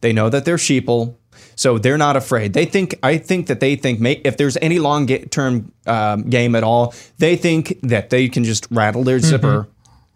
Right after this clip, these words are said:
Speaker 1: and have them come back in the end, whether that's,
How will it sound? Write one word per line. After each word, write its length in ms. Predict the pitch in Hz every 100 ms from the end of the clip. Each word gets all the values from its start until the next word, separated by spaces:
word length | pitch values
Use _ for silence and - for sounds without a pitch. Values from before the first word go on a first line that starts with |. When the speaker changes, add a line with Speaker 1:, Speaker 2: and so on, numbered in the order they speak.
| -
Speaker 1:
and 100 | 120
have 220 | 107 117
them 160 | 120 127
come 200 | - 131
back 260 | 117 117 117
in 80 |
the 180 | 117 123
end, 300 | 110 110 113
whether 320 | 120 117 113
that's, 360 | 113 113 110 -